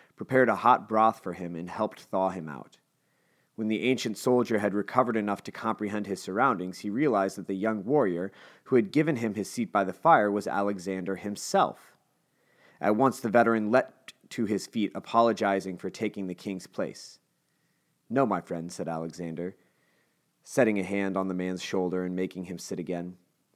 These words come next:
"For you are Alexander, more even than I." So he associates himself with the other. "You are Alexander even more than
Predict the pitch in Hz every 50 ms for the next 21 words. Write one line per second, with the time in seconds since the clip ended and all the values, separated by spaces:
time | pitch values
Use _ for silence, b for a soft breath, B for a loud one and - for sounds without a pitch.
0 | _ _ _ _ _ _ _ _ _ _ _ _ _ - 113 107 104 90 120 160
1 | 147 131 113 104 - 98 98 98 95 95 87 85 104 104 101 95 90 80 76 76
2 | 78 - _ _ _ _ _ _ _ _ - 95 95 92 - - 101 107 104 90
3 | 95 87 85 85 82 76 - - 80 80 69 60 52 - - _ _ _ _ _
4 | _ _ _ _ _ _ _ _ _ _ _ _ B B B B B B B B
5 | B B B B B B - - 147 123 131 147 131 - - - 170 180 180 -
6 | - 147 127 117 110 - - 104 98 - - 107 104 101 - - 107 110 110 -
7 | - - 110 107 - - - 110 110 98 92 85 80 64 - _ _ _ _ -
8 | 107 107 107 120 170 175 156 135 120 98 95 110 107 107 104 98 92 104 104 101
9 | 98 92 104 - - 135 127 117 120 110 107 104 104 101 101 98 95 - - 101
10 | 90 98 92 90 90 87 87